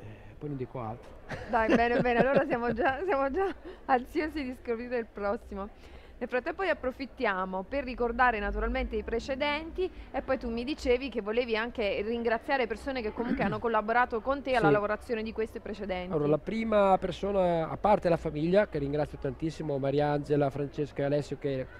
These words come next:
Speaker 1: tolgo dei minuti a loro quando scrivo, quindi, e poi a Gianni Ricci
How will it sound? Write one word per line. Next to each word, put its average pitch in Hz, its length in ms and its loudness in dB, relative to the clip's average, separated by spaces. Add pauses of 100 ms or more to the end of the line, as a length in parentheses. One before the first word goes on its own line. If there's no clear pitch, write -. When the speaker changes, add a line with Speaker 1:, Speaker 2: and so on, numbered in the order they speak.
(640)
Speaker 1:
tolgo 170 300 6
dei 160 120 6
minuti 165 560 2 (260)
a 156 80 -4
loro 151 560 6
quando 143 220 -2
scrivo, 151 400 -4
quindi, 139 480 -4 (680)
e 151 120 0
poi 190 320 6
a 147 560 6
Gianni 190 320 6
Ricci 226 440 -2